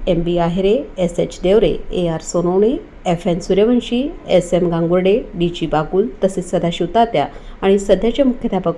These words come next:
पाटील यांचा समावेश होता. कार्यक्रमाची सुरुवात सरस्वती पूजनाने झाली. उपस्थित शिक्षकांच्या हस्ते पूजन पार पडल्यानंतर राष्ट्रगीत, प्रतिज्ञा आणि प्रार्थना घेण्यात आली.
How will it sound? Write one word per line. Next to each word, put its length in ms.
पाटील 320
यांचा 300
समावेश 500
होता. 200
कार्यक्रमाची 520
सुरुवात 340
सरस्वती 480
पूजनाने 460
झाली. 280
उपस्थित 400
शिक्षकांच्या 520
हस्ते 280
पूजन 340
पार 200
पडल्यानंतर 640
राष्ट्रगीत, 520
प्रतिज्ञा 480
आणि 160
प्रार्थना 440
घेण्यात 300
आली. 140